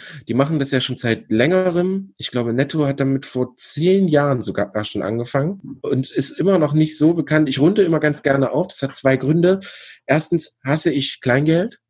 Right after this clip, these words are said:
ne? Und das sind ganz fürchterliche Beträge. Und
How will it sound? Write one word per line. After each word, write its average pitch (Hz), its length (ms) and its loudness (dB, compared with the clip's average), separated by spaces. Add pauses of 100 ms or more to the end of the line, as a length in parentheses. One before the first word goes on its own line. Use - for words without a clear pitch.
ne? 131 160 -2
Und 117 120 -8
das 123 120 -6
sind 131 160 -2
ganz 139 220 -2
fürchterliche 151 420 0
Beträge. 151 480 0 (440)
Und 135 420 2